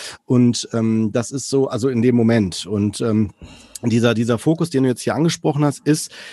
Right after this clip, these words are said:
äh, dass man lernt, ich bin nicht das Gefühl, ich habe ein Gefühl, weil bei der Fokussierung auf ich habe ein Gefühl, bin ich, äh, realisiere ich, dass ich mehr als nur das Gefühl bin. Also ich habe, es ist also quasi ein Zustand und ich habe dadurch plötzlich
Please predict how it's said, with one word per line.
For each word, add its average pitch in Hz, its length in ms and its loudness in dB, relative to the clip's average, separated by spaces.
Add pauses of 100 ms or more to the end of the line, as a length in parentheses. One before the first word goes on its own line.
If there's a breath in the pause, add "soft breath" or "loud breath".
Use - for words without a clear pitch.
(180 loud breath)
äh, 131 340 4
dass 123 160 -2
man 127 240 0
lernt, 131 580 2 (220 loud breath)
ich - 160 -8
bin 151 160 2
nicht 180 220 0
das 165 180 0
Gefühl, 156 400 0
ich - 220 -10
habe 139 420 0
ein 95 220 -4
Gefühl, 101 400 0
weil 107 160 2
bei 113 160 0
der 117 160 0
Fokussierung 151 680 0
auf - 160 -2
ich - 240 -12
habe 165 260 0
ein 113 160 -2
Gefühl, 127 400 4 (380 loud breath)
bin 127 120 6
ich, - 160 -8 (240)
äh, 120 100 -8
realisiere 123 760 2
ich, 139 380 0 (280 loud breath)
dass 127 220 0
ich 117 220 -8
mehr 139 420 4
als 98 220 -10
nur 98 80 -6
das 90 160 -8
Gefühl - 280 -10
bin. 85 220 -12 (280 loud breath)
Also 104 140 -4
ich 101 140 -6
habe, 143 220 2
es 107 100 -6
ist 131 140 -8
also 117 180 -2
quasi 120 300 0
ein 107 160 -2
Zustand 147 560 0
und 123 80 0
ich 117 160 -4
habe 123 180 -2
dadurch 160 500 0
plötzlich 180 800 0